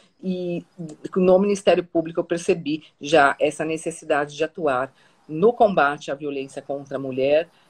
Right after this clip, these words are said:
no enfrentamento, na prevenção e agora, de uns cinco anos pra cá, no desenvolvimento de políticas públicas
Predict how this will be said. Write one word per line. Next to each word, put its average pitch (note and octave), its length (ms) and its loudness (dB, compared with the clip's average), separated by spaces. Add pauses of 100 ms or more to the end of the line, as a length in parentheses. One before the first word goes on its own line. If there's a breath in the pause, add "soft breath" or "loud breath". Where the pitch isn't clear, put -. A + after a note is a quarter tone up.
(100)
no E3+ 360 4
enfrentamento, F#3 1000 -4
na F3+ 360 0
prevenção F3+ 800 0 (180)
e A3 80 0
agora, E3+ 540 2 (120)
de E3 100 -16
uns F3 100 -16
cinco F#3 280 -8
anos D#3+ 200 -10
pra D3 140 -2
cá, F3+ 180 -6
no F3 100 -6
desenvolvimento E3+ 840 -6
de F#3 100 -8
políticas F3 600 -8
públicas G3 640 -6